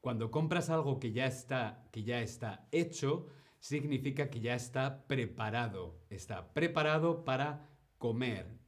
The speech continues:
Tú no tienes que hacer nada. Lo compras ya hecho. ¿Sí?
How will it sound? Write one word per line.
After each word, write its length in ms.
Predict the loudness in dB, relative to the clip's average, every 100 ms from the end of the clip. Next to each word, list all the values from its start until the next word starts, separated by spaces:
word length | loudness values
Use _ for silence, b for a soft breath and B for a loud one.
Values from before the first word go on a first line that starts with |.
| -4
Tú 400 | 2 2 0 -4 -2
no 260 | 2 2
tienes 420 | 2 2 2 -2
que 140 | -2 -4
hacer 540 | -2 0 0 0 -4
nada. 540 | -4 -2 -2 -6 -10 -10
Lo 240 | -6 -4
compras 680 | 0 2 2 2 0 -2 -10 -14 -6
ya 400 | -2 -2 -4 B B B B -4
hecho. 440 | -2 -2 -6 -12 -14 -20 -20 -20 -20
¿Sí? 440 | -8 -4 -2 -4